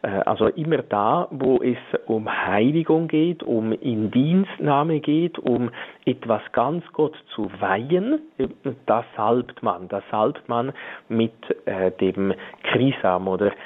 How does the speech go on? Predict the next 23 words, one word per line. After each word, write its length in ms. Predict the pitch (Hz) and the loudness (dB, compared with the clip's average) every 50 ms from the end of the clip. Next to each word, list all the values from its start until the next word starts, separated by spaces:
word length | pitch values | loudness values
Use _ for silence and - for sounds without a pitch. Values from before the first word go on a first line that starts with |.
| - - - | -16 -8 -4
auch 180 | 101 101 - - | -4 -4 -4 -4
die, 320 | - - 104 98 98 95 | -2 0 0 2 2 0
die 240 | 95 - 104 - - | 0 0 0 2 2
Altarplatte 1200 | 107 104 101 - - - 101 101 95 - - - - 117 107 110 113 - _ - - 180 185 - | 2 0 0 -2 -2 0 0 0 0 -2 -6 -4 0 0 0 0 0 -4 _ -6 -4 -4 -4 -4
eigentlich, 540 | - 147 151 156 - 87 156 - 190 214 - - - | -4 -4 -4 -4 -6 -6 -4 -4 -4 -4 -6 -8 -8
die 140 | - 131 117 | -6 -4 0
wird 240 | 117 113 131 - - - - - - _ - | 0 0 0 0 -4 -10 -16 -18 -10 _ 0
gesalbt 760 | 123 123 123 - - - - 95 - - 196 - - - - - - - - - _ - | 0 0 0 -2 -8 -6 -2 0 2 2 0 -2 -8 -18 -18 -16 -16 -16 -16 -14 _ -4
mit 360 | 117 117 123 123 123 123 - - - - | 0 0 2 0 0 -4 -12 -16 -6 -2
dem 180 | - 104 104 98 | -2 -2 -2 -2
Chrisam 520 | - - 110 120 127 - - 98 98 104 | -2 0 0 0 0 0 0 0 0 0
eben, 340 | - 127 123 - 139 151 151 - - - - - - | 0 -2 0 0 0 0 -2 -2 -8 -16 -12 -4 2
um, 320 | - 127 139 160 185 208 - - - - - - | 2 4 4 2 0 -4 -8 -10 -16 -18 -10 -6
äh, 280 | - - 104 107 104 101 101 - _ _ _ - | -4 -2 0 2 0 0 -2 -6 _ _ _ -4
diesen 280 | - 123 - - 92 90 | -4 -4 -2 -4 -6 -2
Ort, 560 | - 107 107 120 139 202 202 - - - - - - - | 2 4 4 4 4 2 0 -4 -6 -10 -8 -6 -4 -4
äh, 180 | 113 104 98 | -4 -2 -2
oder 500 | 92 - 107 110 107 101 110 104 104 107 | 0 2 2 2 2 4 2 2 2 0
diesen 340 | 98 - 110 - 110 107 98 | -4 -6 -8 -6 -6 -6 -2
Gegenstand 800 | - 110 117 123 - 175 - - - - 180 190 233 226 - - | 0 0 0 2 0 -2 -4 -4 -2 -2 -2 0 0 -2 0 4
oder 320 | 156 160 175 185 - 156 | 4 4 4 4 2 0
diese 320 | 131 - - 123 - - 113 | -2 -2 -6 -6 -4 -4 -4
Person 600 | - - 120 107 - - 113 127 135 151 139 | -2 -2 -2 -2 0 0 0 2 2 0 -2